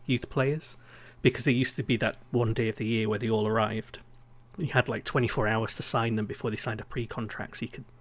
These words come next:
nab everyone else's best prospects. So we kind of agreed not to do that until one year I saw that I had a really good defender and he had a really good defender come through. So if I got his,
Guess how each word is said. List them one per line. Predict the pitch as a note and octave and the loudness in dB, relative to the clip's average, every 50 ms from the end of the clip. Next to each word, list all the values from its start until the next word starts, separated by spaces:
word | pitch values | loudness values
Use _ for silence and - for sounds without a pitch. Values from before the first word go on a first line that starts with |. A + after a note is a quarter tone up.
| - - - - - - - - - | -20 -20 -20 -20 -20 -20 -10 0 2
nab | A#2+ A2 A2+ - - | 4 6 6 4 4
everyone | A#2+ - C#3+ A#2 G#2+ | 2 4 4 4 4
else's | A2 A2 A2 - - - | 4 2 0 0 -4 -4
best | - - A2 - - | -4 -4 -4 -4 -4
prospects. | - C3+ A2+ - - - - - - - - - - - - - - - - - - | -4 -4 -4 -4 -6 -8 -8 -10 -10 -12 -16 -16 -16 -18 -20 -18 -18 -18 -18 -10 -6
So | - - | 2 2
we | A#2+ | 4
kind | - D#3 C#3+ | 6 6 8
of | B2+ | 8
agreed | B2 - C3+ B2+ B2 A2 | 8 8 8 8 8 6
not | A#2 A#2+ - | 4 2 0
to | - - | -4 0
do | - B2+ A#2+ A2+ | 2 4 4 4
that | G2+ G2 G#2+ | 2 2 0
until | G#2+ - - C3 G#2+ | -2 0 0 2 4
one | A2+ A#2 A#2 G#2+ | 4 4 6 6
year | G#2+ G#2+ G#2 G#2 G#2 - - - - - - - - - - - - - - - - | 4 2 2 0 -2 -6 -12 -20 -20 -20 -20 -20 -20 -20 -20 -20 -20 -16 -14 -4 2
I | C3+ B2 | 2 2
saw | - - - B2 A2+ | 2 4 4 4 6
that | A#2 A2+ | 6 4
I | G#2 G#2+ | 4 4
had | A2 A2 | 2 2
a | G#2+ | 2
really | G2+ A2 A2+ G#2+ G#2 | 2 2 0 0 0
good | - - A#2 G#2 G2+ - - - - - - - - - - - | -2 -2 -2 -2 -2 -4 -8 -16 -18 -20 -20 -20 -20 -20 -14 -6
defender | - - - - A#2 A2+ G#2+ G#2 - G#2+ | -6 -4 0 2 2 2 2 0 -2 -2
and | A2+ - A2+ | -2 -2 -2
he | - - B2+ | 2 4 4
had | A#2+ A2+ A2+ | 4 4 4
a | G#2 | 2
really | G#2+ G#2+ G#2 | 0 -2 -2
good | - G#2+ - | -4 -6 -8
defender | - - - A2+ G#2+ G#2 - | -8 -8 -6 -4 -4 -4 -6
come | - - A2+ G#2 | -6 -6 -6 -6
through. | - - A#2 G#2+ G#2 G#2+ | -6 -6 -6 -6 -4 -4
So | - - B2+ | -2 -4 -2
if | - | 0
I | B2 A#2 | 0 2
got | - A#2 G#2 - | 2 0 0 0
his, | - B2+ G#2 - - - - - | 0 0 0 0 -2 -4 -4 -6